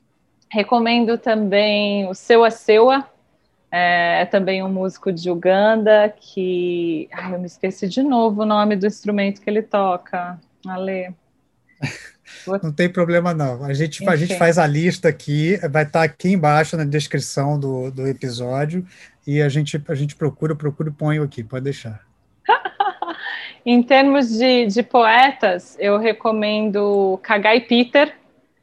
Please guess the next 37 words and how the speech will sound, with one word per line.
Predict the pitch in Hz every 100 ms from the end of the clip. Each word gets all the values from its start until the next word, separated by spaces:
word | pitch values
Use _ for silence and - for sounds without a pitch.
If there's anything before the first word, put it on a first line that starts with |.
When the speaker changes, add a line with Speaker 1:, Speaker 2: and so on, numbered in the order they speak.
| _ 196
Speaker 1:
Ele | 202
tem, | 202 214 208 208 202 202 196
tem | 233 240 247
também | 240 214 226
uma | 226 220
publica-, | 214 202 214 220 196
tem | - 202
várias | 190 220 262 -
publicações, | 240 202 214 202 - 214 214 196 190
inclusive | 196 - 190 185 202
livros | 208 214 196 208
de | -
poesia, | 202 202 196 185 165 202 208 196 185 - _ _ _ _ -
ah, | 196 196 196 190 190 190 185 180 175 165 -
mui-, | 208 220 233 247
com | - 240 220
po-, | 226
uma | 196 214
poesia | 214 202 208
também | 208 202 202
muito, | 202 220 226 240 226 190
de | 185 185
muita | 214 240
resistência, | 240 214 196 - 226 262 254 240
de | 190 196
muita, | 196 202 214
ah, | 214 202 185 180 - - 185 175 - 196 - 139
é, | 170 175 _
pra | 208 202
dar | 214
realmente | 226 208 208 208
voz | 180 196 202 202
às | 196
injustiças | 190 190 - 185
sociais | - 190 190 185 196
de | 190
Uganda. | 175 196 208 226